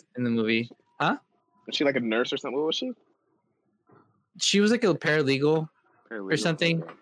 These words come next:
Speaker 2: Yeah, and I f-, I can't remember what, what, uh, uh, Tom, what Arnold Schwarzenegger's job was. It was, like, something boring.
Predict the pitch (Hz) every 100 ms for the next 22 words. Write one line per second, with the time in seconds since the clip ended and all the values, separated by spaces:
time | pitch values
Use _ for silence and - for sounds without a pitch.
0 | _ _ 147 143 143 127 120 131 127 120
1 | 143 - - - - 127 - 165 175 156
2 | 151 165 147 127 113 - 135 120 113 _
3 | _ _ _ - 120 107 127 117 110 -
4 | 131 120 - 120 120 123 123 120 - 117
5 | 110 110 113 104 104 107 110 - _ _
6 | _ _ _ - 127 131 139 123 120 113
7 | 107 101 98 110